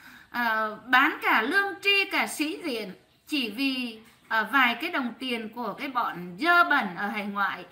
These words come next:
Cái phẩm chất của mày tao nhổ toẹt vào con ma dơ kia. Rồi tiếp theo nó nói nha quý vị, "Chúng ta không thể th-, chúng ta không thể thống, không thể sống nhục mà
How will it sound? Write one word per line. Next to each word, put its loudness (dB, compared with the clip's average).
Cái -8
phẩm 4
chất 0
của -2
mày 2
tao -2
nhổ 0
toẹt 4
vào 4
con 4
ma 4
dơ 2
kia. 0
Rồi 2
tiếp 0
theo 4
nó 4
nói 4
nha -4
quý -2
vị, -8
"Chúng 0
ta 8
không 6
thể 2
th-, -4
chúng -4
ta 4
không 2
thể 0
thống, -2
không -2
thể 2
sống -2
nhục 2
mà 2